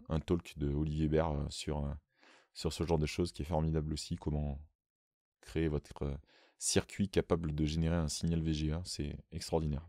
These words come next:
Bref. Euh... Donc voilà, voilà les caractéristiques de cette carte. On est sur du trois cent vingt-deux cent quarante, deux cent cinquante-six couleurs, cent vingt-huit sprites animés à soixante hertz.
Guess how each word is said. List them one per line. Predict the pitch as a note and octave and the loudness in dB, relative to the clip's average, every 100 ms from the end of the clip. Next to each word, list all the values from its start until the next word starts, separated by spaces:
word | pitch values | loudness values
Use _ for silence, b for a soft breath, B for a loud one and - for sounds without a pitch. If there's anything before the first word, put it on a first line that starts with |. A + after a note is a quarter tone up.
| - | -8
Bref. | D2+ D2 - _ B B B B B B B - | -4 -4 -6 _ B B B B B B B -2
Euh... | E2 E2+ E2+ E2 E2 E2 D#2 D2+ - - _ _ _ _ _ _ _ _ | 4 6 8 8 6 6 4 2 -2 -8 _ _ _ _ _ _ _ _
Donc | G2+ A2 | 2 10
voilà, | G2+ E2+ - _ - | 12 12 8 _ -6
voilà | D#2 D2 | 0 2
les | D2+ | 2
caractéristiques | - D#2+ D2 D2 D2+ - E2 | 0 -4 -2 -4 -4 -4 -4
de | D2 | -4
cette | - - - | -4 -6 -6
carte. | - - - | -4 -4 -4
On | C#2 | -4
est | |
sur | - D2+ | -4 -6
du | - | -6
trois | - D#2 | -8 -4
cent | E2 | 0
vingt-deux | D#2 D2+ | 2 0
cent | - D2+ | -2 -6
quarante, | - C#2 D#2 G2 - - - b b b - | 0 2 4 2 0 -14 -20 b b b -4
deux | D#2+ | -2
cent | E2 | -2
cinquante-six | - D#2 E2 - - - | -4 -4 -4 -4 -6 -8
couleurs, | - C#2+ C#2 D#2 E2 D#2+ | -4 -2 2 2 2 -2
cent | - - G2+ | -4 -4 -2
vingt-huit | E2+ E2 D#2+ - F#2 | 0 -2 -4 -4 -4
sprites | - - - F#2+ - | -4 -8 -2 -2 0
animés | F2 D#2+ F2 G2 | -2 2 2 2
à | C#2+ | 0
soixante | - G2+ - F2+ E2 | 0 0 0 -2 -2
hertz. | G2+ | -4